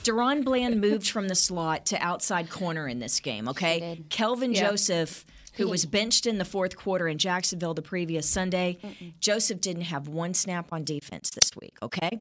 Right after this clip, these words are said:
Speaker 3: Important
Speaker 1: So,
Speaker 3: to note.
Speaker 1: so Bland starts out on the outside,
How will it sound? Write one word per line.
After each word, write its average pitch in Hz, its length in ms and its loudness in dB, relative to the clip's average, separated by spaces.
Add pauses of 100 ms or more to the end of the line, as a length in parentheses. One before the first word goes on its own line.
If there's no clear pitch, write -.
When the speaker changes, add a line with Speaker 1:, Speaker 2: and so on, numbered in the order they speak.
(100)
Speaker 3:
Important 208 340 -4
Speaker 1:
So, 196 180 6
Speaker 3:
to 185 80 0
note. - 80 -2
Speaker 1:
so 180 160 4
Bland 214 380 0
starts 254 360 2
out 226 200 0
on 202 180 0
the 180 160 0
outside, 156 760 0